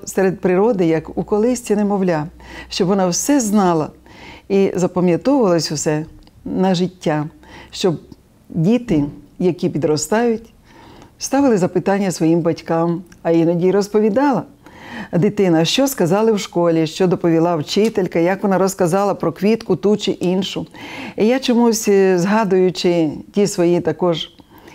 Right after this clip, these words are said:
перші шкільні роки, завжди згадую одну квітку улюблену. Ось таку, бачите, ось вона тут лежить.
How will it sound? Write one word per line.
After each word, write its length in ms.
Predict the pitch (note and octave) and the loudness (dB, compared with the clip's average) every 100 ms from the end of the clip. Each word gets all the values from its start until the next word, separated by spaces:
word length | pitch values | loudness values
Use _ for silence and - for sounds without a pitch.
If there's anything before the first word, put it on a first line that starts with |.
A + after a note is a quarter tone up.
| - - | -18 -2
перші 640 | F3+ F3 - E3+ E3 D#3+ F#3 - - | -2 -2 -2 2 2 2 -2 -20 -20
шкільні 480 | - - F3+ F3 D#3+ | -16 -4 0 2 2
роки, 420 | D#3 D3+ A#3+ B3+ B3+ - - - - | 0 0 0 0 -4 -18 -20 -20 -10
завжди 340 | E3+ F#3+ G3+ C#4+ | -2 0 2 2
згадую 460 | A#3 A3+ G3+ G#3 | 2 2 2 2
одну 280 | - D#3+ F#3+ | 2 0 0
квітку 540 | - F#3 F3+ - E3 D3+ | 0 0 -2 -2 -4 -2
улюблену. 680 | - F#3 F#3 E3 D#3+ D#3+ C#3+ - - - | 0 2 2 2 4 4 2 -4 -20 -8
Ось 180 | - C#4 | -2 -2
таку, 360 | - F#3+ - D#3+ | 0 -2 0 -2
бачите, 560 | D#3+ D#3 F3+ F#3+ F#3 | -2 -2 -2 -2 0
ось 180 | E3+ D#3+ | 0 0
вона 180 | E3+ E3+ | 0 0
тут 200 | E3 D#3 | -2 -2
лежить. 380 | F3 D#3 D#3+ | -2 0 0